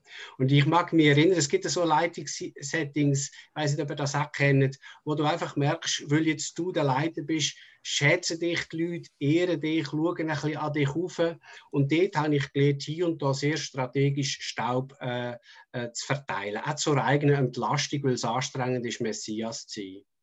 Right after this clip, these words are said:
Und es haben für mich ein paar, äh, äh, es gibt so eine Geschichte, wo für mich das,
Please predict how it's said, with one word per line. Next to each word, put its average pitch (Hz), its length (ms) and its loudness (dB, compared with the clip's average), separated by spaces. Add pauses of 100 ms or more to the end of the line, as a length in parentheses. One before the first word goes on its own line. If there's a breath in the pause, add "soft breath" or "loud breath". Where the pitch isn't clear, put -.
(380 loud breath)
Und 135 80 -2
es 139 120 4
haben 160 200 4
für - 200 -8
mich 151 300 0
ein 139 80 -2 (120)
paar, 143 540 2
äh, 135 260 -2
äh, 139 640 -10
es 135 140 -6
gibt 165 220 2
so 156 80 2
eine 151 160 4
Geschichte, 160 460 0
wo 147 160 0
für 143 140 0
mich 143 280 4
das, 135 320 -4